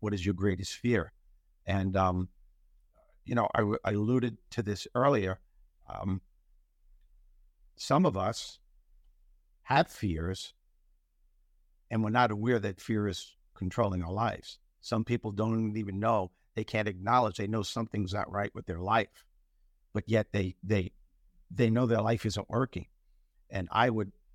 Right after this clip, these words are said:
wager a lot of money that if your life isn't working,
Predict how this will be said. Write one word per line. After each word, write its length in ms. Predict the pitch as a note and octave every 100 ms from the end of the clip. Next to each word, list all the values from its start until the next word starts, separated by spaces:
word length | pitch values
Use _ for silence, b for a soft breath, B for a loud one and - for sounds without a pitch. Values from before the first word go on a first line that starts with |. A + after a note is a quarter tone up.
| -
wager 540 | G2 A#2 B2+ G2 F#2+ - _ _ -
a 80 |
lot 200 | G2 A#2
of 80 | B2
money 360 | A2 C3+ F#2+ F2 _ _ _ -
that 140 | G#2
if 100 | -
your 120 | F#2+
life 280 | F#2+ C3+ B2
isn't 240 | A2+ G#2
working, 500 | - B2+ C#3 E2 F2